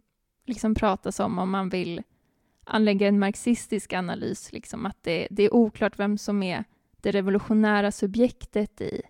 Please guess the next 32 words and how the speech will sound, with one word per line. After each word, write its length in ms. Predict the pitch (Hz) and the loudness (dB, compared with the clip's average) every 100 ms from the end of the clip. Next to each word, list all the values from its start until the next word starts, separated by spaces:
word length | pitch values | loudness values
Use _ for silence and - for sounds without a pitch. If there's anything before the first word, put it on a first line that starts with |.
| _ _ | _ _
klimatkampen, 920 | - 208 196 - - 160 - - - | -2 0 0 -2 -8 -8 -6 -8 -6
och 140 | - - _ _ - _ _ _ _ _ | -6 -8 _ _ -20 _ _ _ _ _
det 240 | 233 247 | 2 6
gör 80 | 254 | 8
ju 80 | 254 | 6
också 220 | - 214 | 2 -4
att 80 | 202 | -4
det 100 | 202 | -4
blir 360 | 208 208 202 - | 0 -2 -2 -8
lätt 340 | 220 208 - | -8 -8 -6
att 220 | 196 - - - - 196 - | -6 -6 -14 -18 -12 -12 -2
dölja 320 | - 240 208 214 | 4 4 4 -2
att 100 | - | -4
det 80 | |
liksom 280 | 226 233 214 | -8 -6 -8
faktiskt 560 | 214 208 - - - - | -6 -8 -10 -12 -14 -18
handlar 440 | - 226 220 202 | -2 2 2 2
om 180 | 208 208 | 0 -2
kom-, 220 | - 220 - | -2 -4 0
om 160 | 214 | 0
en 100 | 214 | 2
konflikt 760 | 208 208 - 233 285 - - - | 0 -2 0 0 -2 -4 -10 -4
om, 300 | 196 196 226 | -2 -4 -2
mellan 320 | 220 208 196 | 0 2 2
olika 340 | 208 208 190 180 | 2 0 -2 -6
tres-, 340 | - 220 - - | -4 -4 -4 2
intressen. 720 | 220 - 226 - - 226 220 - - _ _ _ _ _ _ _ _ _ _ _ _ _ _ _ | 4 4 0 0 -6 -4 -6 -12 -20 _ _ _ _ _ _ _ _ _ _ _ _ _ _ _
Så 120 | - | 0
där 240 | 220 226 226 | 4 4 6
är 40 | |
ju 280 | 240 240 226 | 6 6 6
ett, 320 | 233 - - | 2 -6 -20